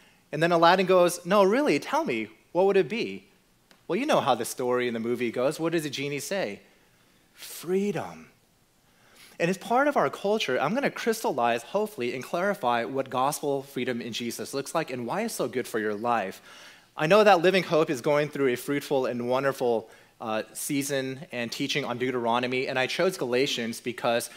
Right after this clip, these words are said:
it implicitly and explicitly connects and fulfills what Deuteronomy is trying to get at. Deuteronomy, if you didn't know, that word actually comes from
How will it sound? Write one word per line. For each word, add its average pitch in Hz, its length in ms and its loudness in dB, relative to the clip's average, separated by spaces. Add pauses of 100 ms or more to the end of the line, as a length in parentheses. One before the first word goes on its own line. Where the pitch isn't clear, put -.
(260)
it 127 420 -2
implicitly 156 840 0
and 151 160 2
explicitly 123 800 -2 (140)
connects 156 520 0
and 131 160 -8
fulfills 143 580 0
what 123 200 -2
Deuteronomy 127 420 0
is 120 100 -4
trying 120 200 -4
to 113 40 -6
get 120 200 -2
at. 101 240 -4 (320)
Deuteronomy, 214 420 8
if 180 140 4
you 170 40 6
didn't 156 220 2
know, 160 300 10
that 143 240 6
word 160 240 6
actually 143 320 2
comes 139 320 -4
from 127 340 2